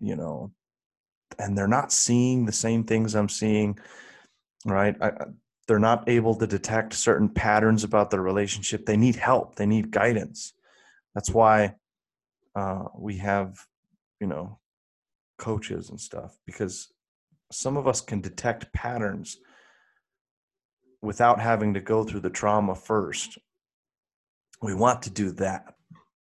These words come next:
We want more wisdom if we can.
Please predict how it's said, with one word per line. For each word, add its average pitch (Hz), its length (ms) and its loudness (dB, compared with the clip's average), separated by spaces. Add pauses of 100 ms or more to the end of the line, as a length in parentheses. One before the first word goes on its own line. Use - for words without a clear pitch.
(180)
We 107 100 -2
want 107 240 4
more 107 240 4
wisdom 98 760 -2 (1200)
if 95 120 -14
we 87 80 -14
can. 95 360 -8